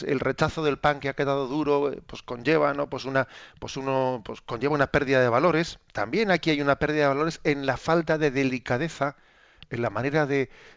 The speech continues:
de, de cor-, de cortar el pan o de servir, o de ser-, uno se sirve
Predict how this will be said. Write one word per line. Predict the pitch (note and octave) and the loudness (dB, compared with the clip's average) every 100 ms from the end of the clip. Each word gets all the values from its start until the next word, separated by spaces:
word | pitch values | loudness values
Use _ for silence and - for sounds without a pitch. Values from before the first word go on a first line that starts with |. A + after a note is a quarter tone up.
| _ | _
de, | A#2+ A#2+ - | -6 -6 -4
de | B2 B2 - | -4 -4 -4
cor-, | A2 A#2+ | -10 -8
de | B2 A#2+ | -6 -4
cortar | A#2+ B2 D3 C#3 | -4 -2 0 0
el | C#3 | -2
pan | F3 E3+ - | -2 -2 -4
o | C#3+ | -4
de | B2+ | -2
servir, | A#2+ B2+ A#2+ A2 D3 E3 - - _ | -2 0 -2 -2 -2 -2 -4 -12 _
o | B2+ | -8
de | A#2 | -6
ser-, | - B2+ - | -6 -6 -8
uno | C#3 D#3 | -8 -4
se | E3 | -2
sirve | - E3+ E3+ C#3 D#3+ G3+ | 0 2 2 2 0 0